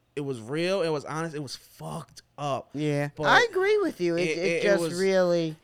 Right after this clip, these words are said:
Speaker 1: it was, I
Speaker 2: I
Speaker 1: can
Speaker 2: didn't know
Speaker 1: understand,
Speaker 2: what
Speaker 1: I
Speaker 2: to
Speaker 1: can un-, I can
Speaker 2: expect.
Speaker 1: understand the, the trigger. The, if you've been through that, you would be triggered. I one hundred percent, 'cause he bugged the fuck out.
Speaker 2: Yeah.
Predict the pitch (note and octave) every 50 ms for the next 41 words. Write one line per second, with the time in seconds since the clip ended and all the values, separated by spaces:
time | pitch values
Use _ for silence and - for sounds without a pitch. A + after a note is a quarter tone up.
0 | _ D#3+ F#3+ G3+ G#3 G#3 F#3 D#3 - - G#3+ A3+ C4+ C#4 C#4+ C4 B3+ B3+ C4 B3+
1 | B3+ B3 A#3+ B3 B3+ B3 C4 B3+ B3 D4+ - C4+ C4 B3 A#3 G#3+ A3 A#3+ G3+ F#3+
2 | D#3 B3 A#3+ A3+ A3 G3 - - G3+ F#3+ F#3 F3+ E3+ D#3+ D#3+ D#3 D3 C3+ B2+ D3
3 | C#3+ - - - E3+ D#3+ C#3 C#3+ C#3+ C3+ C3+ - C3 C#3 C#3+ - D#2+ C3+ - -
4 | - C3 C3 G2 D3 C3 C3 D3+ E3 F3+ F3+ F3 E3 B2+ D3+ D#3 D#3 C#3+ - D3
5 | C3+ C3 B2+ A#2+ F2+ A#2+ B2+ B2 C3+ D3 C#3 C#3 B2 A#2+ B2 G#2+ - - A#2 A2
6 | G#2 F#2+ E2 F2 - D#3 D#3+ D3+ D#3 D#3 F3 F3 F3 - - - F#3+ G3+ A3 A#3
7 | A#3+ A#3+ G#3 G#3 E3 E3+ D#3+ C3+ - - C3 A#2+ A2+ - - - - - - -
8 | - A#3+ A3+ - - C4+ D4 C#4 F#3 E3+ F#3 F#3 G3 F#3+ - - A3 - - F3+
9 | F3+ - - F#3+ D#3+ C3+ A#2+ G#2+ - - - A2+ A2 A2+ A2 A2+ A2+ A2+ A2+ A2